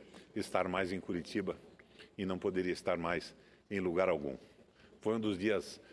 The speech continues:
mais tristes para nós que fazíamos política no Paraná e que nos inspirávamos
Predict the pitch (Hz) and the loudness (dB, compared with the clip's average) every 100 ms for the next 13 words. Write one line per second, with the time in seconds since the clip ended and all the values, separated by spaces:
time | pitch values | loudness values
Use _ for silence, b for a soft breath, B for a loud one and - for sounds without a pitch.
0 | B 107 113 - 131 131 - 101 85 - | B 0 0 0 2 2 2 -4 -6 -8
1 | - 107 101 92 104 110 - - 92 92 | 0 2 4 4 6 4 2 -6 -4 -2
2 | 82 104 98 - 104 92 98 - 90 85 | 0 0 -2 -6 -4 -2 -2 -4 -4 -2
3 | 90 80 101 123 B B B B - 117 | 0 0 -2 -2 B B B B -8 -4
4 | 139 135 139 160 185 - - 170 139 135 | 0 2 0 0 -2 -2 2 4 6 6
5 | 95 78 76 - - | 4 0 -2 -8 -12